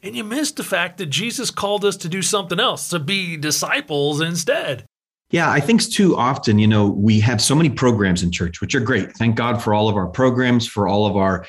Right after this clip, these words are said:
Speaker 2: spiritual development plans when it comes to all the different church programs. But I think that somewhere along the line, we've lost the idea that God has called us to be about people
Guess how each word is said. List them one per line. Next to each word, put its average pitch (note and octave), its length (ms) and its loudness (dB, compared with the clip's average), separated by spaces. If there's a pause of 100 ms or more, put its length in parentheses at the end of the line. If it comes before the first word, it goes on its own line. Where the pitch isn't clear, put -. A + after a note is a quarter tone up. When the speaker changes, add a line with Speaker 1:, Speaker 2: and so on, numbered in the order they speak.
(140)
Speaker 2:
spiritual A#2 420 0
development A2+ 520 0
plans A2+ 540 0
when G2+ 100 2
it F#2 80 -8
comes A2+ 280 0
to A2 120 0
all G#2 140 0
the G2+ 100 0
different G2+ 300 -2
church A#2 200 -2
programs. A2 520 0
But G#2 160 -4
I G#2 60 0
think D#3+ 260 -4
that - 240 -2 (300)
somewhere F#3 280 4
along B2+ 180 4
the A2+ 60 4
line, A2+ 220 2
we've G#2+ 180 2
lost G2+ 480 0
the C3 120 2
idea G2+ 600 0 (220)
that F#2 160 -6
God G#2+ 240 -2
has A#2 180 0
called G2 480 -2
us F#2 360 -2
to G2+ 100 -8
be G2 160 2
about F#2 420 -2
people G2 540 -4